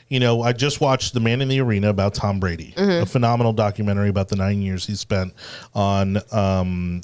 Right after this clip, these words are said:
Speaker 1: or more than nine years, but, uh, the, you know, it was nine episodes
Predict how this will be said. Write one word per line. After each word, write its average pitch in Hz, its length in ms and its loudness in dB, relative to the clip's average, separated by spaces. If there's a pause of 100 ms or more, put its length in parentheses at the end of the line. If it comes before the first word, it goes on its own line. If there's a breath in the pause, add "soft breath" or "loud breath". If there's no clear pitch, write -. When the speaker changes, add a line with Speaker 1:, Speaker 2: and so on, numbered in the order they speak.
Speaker 1:
or 110 260 2
more 117 220 0
than 95 120 -4
nine 90 220 -4
years, 98 240 -2
but, 95 220 -2 (140)
uh, 98 260 2
the, 98 240 -4
you 110 160 0
know, 92 60 0
it - 20 -2
was 92 160 -4
nine 127 200 2
episodes 92 540 -4